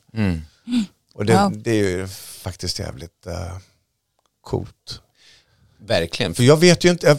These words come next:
Speaker 2: ärligt, jag vet ju inte hur man gör. Och det talar till min fördel.
Speaker 3: Mhm.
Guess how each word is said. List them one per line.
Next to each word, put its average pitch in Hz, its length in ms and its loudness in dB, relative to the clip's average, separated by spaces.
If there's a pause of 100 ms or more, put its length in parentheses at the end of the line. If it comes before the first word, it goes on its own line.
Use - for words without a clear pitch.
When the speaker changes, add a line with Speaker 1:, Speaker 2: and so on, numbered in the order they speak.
(120)
Speaker 2:
ärligt, 151 320 6
jag 135 120 6
vet 147 320 4
ju 143 80 4
inte 139 180 2
hur 127 140 6
man 127 160 2
gör. 110 420 2 (240)
Och 113 100 0
det 123 220 6
talar 110 280 4
till 113 140 0
min 107 140 0
fördel. 101 500 0 (760)
Speaker 3:
Mhm. 302 340 6